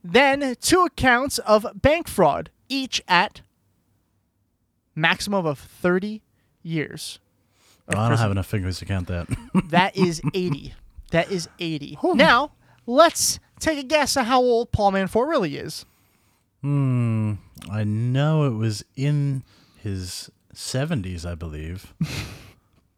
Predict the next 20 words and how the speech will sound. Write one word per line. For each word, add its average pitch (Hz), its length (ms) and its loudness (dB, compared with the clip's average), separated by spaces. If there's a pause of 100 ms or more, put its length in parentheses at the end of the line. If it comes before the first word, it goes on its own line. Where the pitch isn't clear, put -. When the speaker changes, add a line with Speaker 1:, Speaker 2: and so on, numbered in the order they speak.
(1200)
Speaker 1:
He 143 240 -6
is 135 460 -2
sixty-nine. 160 840 -4 (380)
Speaker 2:
Oh, 127 460 6 (600)
that's 104 200 -8
a 113 60 -2
funny - 120 -2
Speaker 1:
So 214 140 8
when 226 200 2
Speaker 2:
number. 311 120 0
Speaker 1:
he 311 100 -2
gets 285 240 2
out 277 140 4
of 247 80 -6
jail, 202 420 4
he 185 220 -4
will, 214 240 -2 (280)
he 190 220 -4
will 185 140 -2
be, 185 480 -2